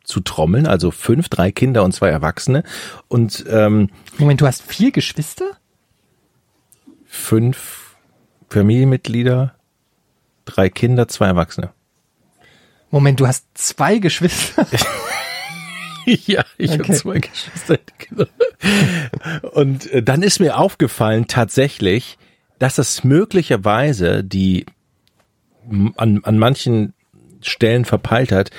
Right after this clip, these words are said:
Speaker 1: durch meinen Vater kommt, Leute. Denn wenn man so in der Familie zusammen ist, dann erzählt man sich hier Geschichten.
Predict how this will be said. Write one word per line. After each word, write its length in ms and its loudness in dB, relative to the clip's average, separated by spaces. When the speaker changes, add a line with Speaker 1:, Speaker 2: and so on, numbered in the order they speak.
Speaker 1:
durch 120 2
meinen 140 4
Vater 280 0
kommt, 320 -10
Leute. 300 -4
Denn 140 4
wenn 80 4
man 140 4
so 340 4
in 100 -2
der 60 2
Familie 260 2
zusammen 360 2
ist, 160 0
dann 80 2
erzählt 280 0
man 100 2
sich 100 0
hier 140 0
Geschichten. 540 -6